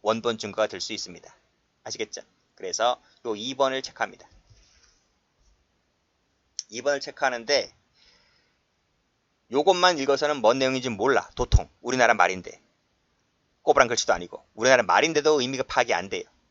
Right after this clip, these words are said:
여기도 이 판례, 이 내용이 판례거든? 판례거든? 이 말 자체가 이해가 안 돼. 이게 무수히 출제가 많이 되거든요.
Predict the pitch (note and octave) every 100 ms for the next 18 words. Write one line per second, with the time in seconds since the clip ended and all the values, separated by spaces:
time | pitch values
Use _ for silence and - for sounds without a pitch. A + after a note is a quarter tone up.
0 | _ _ _ _ D3+ D#3+ A2 - C#3 -
1 | E3 D#3+ D#3 D#3+ C3 C#3+ C#3+ - E3 C#3+
2 | C3 E3+ - _ - D3+ C3+ D3 G#3+ _
3 | _ _ _ - D3+ C#3 C#3+ C3 C#3+ A2+
4 | C3 - A2 G2+ - _ C3+ D3 A2+ F3
5 | G3+ G3 F#3 - D#3+ C#3 A2 G#2+ G2+ G2
6 | A#2